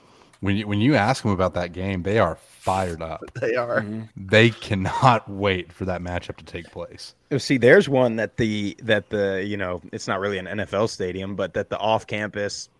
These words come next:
Speaker 4: larger stadium is gonna, <laughs> is gonna be helpful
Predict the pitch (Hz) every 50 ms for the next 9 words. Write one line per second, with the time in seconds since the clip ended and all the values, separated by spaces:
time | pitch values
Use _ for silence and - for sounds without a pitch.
0 | _ _ _ _ 123 110 101 101 107 110 110 110 98 107 98 - - - 110 107
1 | 104 107 104 101 104 95 90 85 - - - 107 90 - - 110 _ - 113 117
2 | 113 92 - - 135 107 95 87 82 117 113 120 113 - - 90 90 85